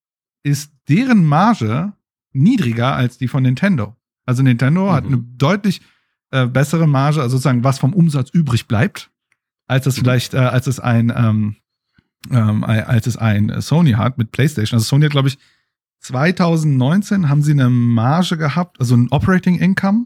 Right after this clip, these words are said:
Speaker 1: von zwei Komma zwei Milliarden, wo Nintendo, das muss ich mal ein bisschen hier schauen, wo Nintendo drei Komma zwei Milliarden hatte.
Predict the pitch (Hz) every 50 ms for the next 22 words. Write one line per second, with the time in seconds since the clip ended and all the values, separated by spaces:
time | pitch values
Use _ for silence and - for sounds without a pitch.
0 | - _ _ _ 131 123 123 120 - - 123 127 151 - 160 147 127 - - 131
1 | 131 135 131 117 113 113 107 107 127 156 170 - 254 277 - _ _ _ _ _
2 | _ _ _ _ _ _ _ _ _ _ _ _ - 123 123 123 120 117 120 120
3 | 120 120 117 117 120 120 131 131 156 175 190 202 190 - - 117 110 120 107 110
4 | - - 113 107 107 - 120 120 151 175 196 226 226 - _ _ _ _ _ _
5 | _ _ _ _ _ _ _ _ _ _ _ 123 120 117 120 117 117 110 113 113
6 | - 131 120 131 143 135 139 139 131 135 131 131 131 131 139 135 - _ _ _
7 | _ _ _ _ _ _ _ _ _ _ _ _ _ _ _ - 123 120 131 147
8 | 147 - 151 131 120 113 - - 120 123 139 135 117 101 101 104 101 98 - 110
9 | 113 95 - - - -